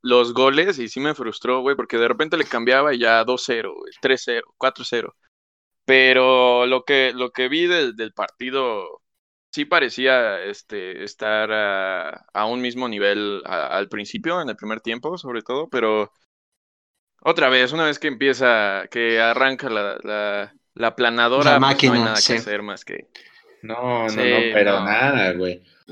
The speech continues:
Speaker 3: Hoy, por
Speaker 2: Es,
Speaker 3: ejemplo,
Speaker 2: es el
Speaker 3: de los del Bayern que, que se me hacía, pues, no normalito, pero a lo mejor no de lo más destacable. Hoy Tolizo, la verdad,
Speaker 2: Ah,
Speaker 3: qué
Speaker 2: qué
Speaker 3: pedo
Speaker 2: gol, güey.
Speaker 3: también, güey, o sea,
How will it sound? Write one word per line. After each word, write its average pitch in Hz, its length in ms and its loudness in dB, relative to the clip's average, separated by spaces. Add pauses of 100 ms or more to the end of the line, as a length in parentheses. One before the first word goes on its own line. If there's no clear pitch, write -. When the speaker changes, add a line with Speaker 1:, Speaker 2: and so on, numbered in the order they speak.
Speaker 3:
Hoy, 143 140 8
por 135 140 6
Speaker 2:
Es, 135 140 8
Speaker 3:
ejemplo, 151 240 6
Speaker 2:
es 143 80 10
el 143 520 8
Speaker 3:
de - 120 8
los 131 160 8
del 120 140 6
Bayern 139 460 4
que, 95 600 -2 (580)
que 107 320 6
se 107 140 0
me 104 100 2
hacía, 117 680 4
pues, 120 220 -4
no 196 140 6
normalito, 135 680 4
pero 107 720 6
a 107 120 4
lo 110 100 0
mejor 131 320 2
no 123 260 -2
de 127 80 4
lo 120 80 0
más 117 240 -2
destacable. 120 720 0 (600)
Hoy 135 560 6
Tolizo, 127 640 4
la 110 160 4
verdad, 117 540 4 (460)
Speaker 2:
Ah, 147 180 6
Speaker 3:
qué 117 80 2
Speaker 2:
qué 110 120 4
Speaker 3:
pedo 110 180 6
Speaker 2:
gol, 151 200 6
güey. 117 120 -2
Speaker 3:
también, 101 420 -4
güey, 82 240 -10
o 92 200 -8
sea, 92 720 -8